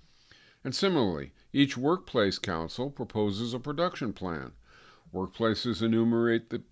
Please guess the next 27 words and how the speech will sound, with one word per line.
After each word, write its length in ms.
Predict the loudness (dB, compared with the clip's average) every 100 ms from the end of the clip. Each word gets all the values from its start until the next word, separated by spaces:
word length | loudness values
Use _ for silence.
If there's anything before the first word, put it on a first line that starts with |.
| _
inputs 500 | 0 2 0 -4 -4
they 140 | -2
want 420 | 0 0 -2 -4 -6
and 160 | -4 -2
the 80 | -2
outputs 520 | -2 -4 -4 -6 -4
they 100 | -4
propose 520 | -4 -6 -2 0 0
to 100 | -2
make 240 | -4 -2 -4
available. 580 | -4 -2 -2 -4 -6 -16 -20 -20 _ _ _ -20 -8
Regional 560 | 4 4 6 4 4 4
and 80 | 4
industry-wide 840 | 4 2 0 0 2 4 4 2
federations 880 | 0 0 2 2 2 0 -4 -4 -8 -14 -8
aggregate 560 | 0 2 2 2 2 2
proposals 680 | -4 -2 0 0 -2 -4 -4
and 120 | -4
track 320 | -2 -2 0
excess 400 | -2 -4 -4 -4
supply 460 | -6 -8 -6 -4 -2
and 160 | -2
demand 480 | -2 -2 -4 -6 -6
for 120 | -4
the 140 | -2 -2
industry's 480 | -2 -6 -4 -4
products. 680 | -4 -4 -2 -2 -4 -10 -18